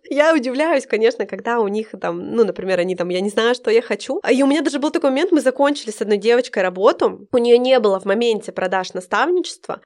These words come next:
но по окончанию работы она мне пишет, она говорит: "Алён, я скупила пол золотого яблока, потому что я поняла, что я хочу".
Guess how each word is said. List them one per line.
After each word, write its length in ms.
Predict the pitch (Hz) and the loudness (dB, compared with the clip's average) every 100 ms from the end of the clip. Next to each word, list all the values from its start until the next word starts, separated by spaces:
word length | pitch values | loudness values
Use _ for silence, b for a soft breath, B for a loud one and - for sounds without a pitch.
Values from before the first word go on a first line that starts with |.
| 208 | 0
но 280 | 226 269 | 4 4
по 140 | - 208 | 4 -2
окончанию 500 | 220 214 247 240 202 | -4 -4 -2 0 0
работы 340 | 190 233 330 | 0 -2 -2
она 160 | 214 196 | -4 -4
мне 140 | 202 | -6
пишет, 240 | 202 226 190 | -6 -6 -6
она 140 | 185 | -6
говорит: 200 | 190 - | -6 -8
"Алён, 420 | 196 190 180 - _ _ _ | -6 -6 -6 -10 _ _ _
я 140 | 190 202 | -8 -8
скупила 480 | 202 208 240 294 - | -8 -12 -10 -8 -6
пол 240 | 196 202 | -6 -8
золотого 460 | 208 185 185 196 185 | -8 -10 -8 -8 -8
яблока, 560 | 185 240 262 170 - - | -6 -6 -6 -10 -14 -18
потому 200 | - 196 | -14 -10
что 120 | 208 | -8
я 60 | |
поняла, 320 | 196 202 202 214 | -8 -6 -8 -8
что 160 | - | -12
я 80 | 190 | -14
хочу". 500 | - 202 - - 214 | -12 -16 -14 -16 -12